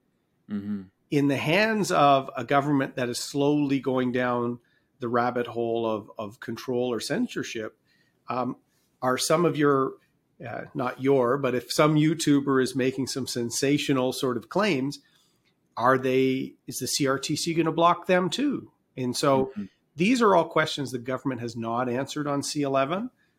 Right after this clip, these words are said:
Speaker 2: Uh, it
Speaker 1: Mm-hmm.
Speaker 2: has a lot of people, particularly younger Canadians who, who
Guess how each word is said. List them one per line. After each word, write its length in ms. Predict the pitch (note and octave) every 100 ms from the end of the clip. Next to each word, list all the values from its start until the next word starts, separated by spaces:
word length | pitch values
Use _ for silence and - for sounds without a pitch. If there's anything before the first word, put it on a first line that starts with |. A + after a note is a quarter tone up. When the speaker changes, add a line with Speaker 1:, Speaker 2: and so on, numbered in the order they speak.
| _
Speaker 2:
Uh, 240 | C3 B2+ A2
it 60 |
Speaker 1:
Mm-hmm. 80 | B2+
Speaker 2:
has 140 | B2+ B2
a 40 |
lot 260 | B2 B2 D#3
of 120 | -
people, 260 | C3+ -
particularly 800 | B2+ C#3 - - A#3 F3 C#3+ B2+
younger 480 | A#2+ B2 C#3+ D#3 C#3+
Canadians 640 | - B2+ A2+ A2+ A2+ A2+
who, 320 | - A#2+ A#2 - _ _ _ _ _ _ _
who 420 | - C3 B2 -